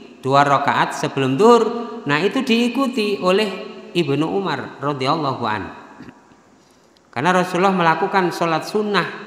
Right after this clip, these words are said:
dua rakaat sebelum duhur, kemudian dua rakaat sesudahnya.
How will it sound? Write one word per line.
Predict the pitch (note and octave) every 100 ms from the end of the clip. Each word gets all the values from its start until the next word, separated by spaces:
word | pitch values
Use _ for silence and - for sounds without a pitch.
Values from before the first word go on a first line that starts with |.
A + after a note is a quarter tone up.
| - - - - _ -
dua | D3
rakaat | D3 D#3 G3+ F#3+
sebelum | - D#3+ D#3 D3 C#3
duhur, | C3+ E3 B3 - - - - - - - - -
kemudian | D#3 F3+ F3 F#3 F3+ D#3+
dua | D#3+ D#3+
rakaat | E3 E3 G#3 - - -
sesudahnya. | F3+ - E3+ F3 C#3 D3